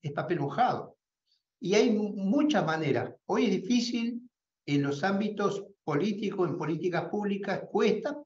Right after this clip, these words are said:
por esto de que desconoce la in-, el, estos derechos, que es una deuda pendiente que, que, que tiene que darse con la interculturalidad, la educación intercultural. Pero mientras tanto, yo creo que tenemos que articular.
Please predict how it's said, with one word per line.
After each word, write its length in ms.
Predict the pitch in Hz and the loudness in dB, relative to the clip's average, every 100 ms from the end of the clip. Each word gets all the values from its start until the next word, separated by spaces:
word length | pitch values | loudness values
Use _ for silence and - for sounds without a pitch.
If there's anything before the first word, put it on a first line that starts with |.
| _ | _
por 140 | 160 | 0
esto 340 | 208 202 220 185 | 2 0 -2 -4
de 160 | 151 | -4
que 300 | - 156 147 | -4 -4 -2
desconoce 640 | 160 143 143 143 254 - 147 | -4 -4 -2 -2 -2 -2 -2
la 100 | 151 | 0
in-, 220 | 143 - | -4 -6
el, 280 | 139 143 - - - _ | -10 -10 -12 -20 -20 _
estos 420 | - 165 156 147 | -6 -4 -2 0
derechos, 640 | 147 139 - 127 117 - _ _ _ _ _ | 2 0 0 -4 -10 -12 _ _ _ _ _
que 100 | 180 | 2
es 140 | 185 | 4
una 200 | 190 180 | 0 0
deuda 340 | 165 180 175 | 0 0 0
pendiente 500 | 139 127 190 277 - | -4 -4 -4 -6 -6
que, 220 | 170 170 170 | -4 -4 -2
que, 340 | 151 147 - | -2 -4 -4
que 100 | 147 | -6
tiene 240 | 151 196 160 | -2 0 0
que 100 | 156 | 0
darse 260 | 160 165 | -2 -4
con 140 | 147 143 | -4 -4
la 60 | |
interculturalidad, 720 | 131 143 143 139 139 147 165 165 - _ | -4 -4 -4 -4 -4 -4 -4 -6 -16 _
la 80 | 143 | -4
educación 420 | 143 147 143 170 | -2 -2 -2 -2
intercultural. 580 | 143 131 127 120 107 104 - - _ | -2 -4 -6 -4 -4 -6 -14 -20 _
Pero 200 | - 170 | 2 4
mientras 460 | 180 269 - 233 185 | 4 2 4 4 6
tanto, 640 | 202 143 143 147 185 208 - | 6 6 2 0 -2 -4 -4
yo 220 | 240 240 | -2 -2
creo 320 | 240 262 233 | -2 0 0
que 120 | 196 | -2
tenemos 480 | - - 185 262 208 | -2 4 4 4 0
que 120 | - | 0
articular. 720 | 151 - 143 139 127 107 113 | -2 -2 -4 -2 0 -2 -4